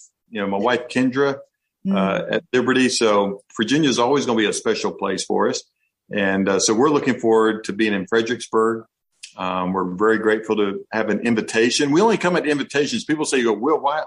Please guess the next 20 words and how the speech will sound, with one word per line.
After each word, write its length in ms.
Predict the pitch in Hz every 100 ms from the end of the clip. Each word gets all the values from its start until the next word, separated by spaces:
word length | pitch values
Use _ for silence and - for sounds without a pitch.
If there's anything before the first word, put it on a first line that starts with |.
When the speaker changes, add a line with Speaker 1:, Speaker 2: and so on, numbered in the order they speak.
| -
Speaker 1:
why, 340 | 110 143 135 - _ _
why 200 | 117 131
Fredericksburg? 800 | 139 - 139 - - - - 101
I 40 | 101
mean, 140 | 101
why 180 | 110 127
not 220 | 127 123 - _ _
somewhere 460 | - - 135 120 117
else? 240 | 127 98
You 60 | 107
know, 180 | 92 90
how 140 | 101 147
in 60 |
the 60 | 120
world 200 | 127 131
did 40 |
you 60 | 131
get 100 | 139
to 60 | 117
Fredericksburg?" 580 | 139 120 107 - 90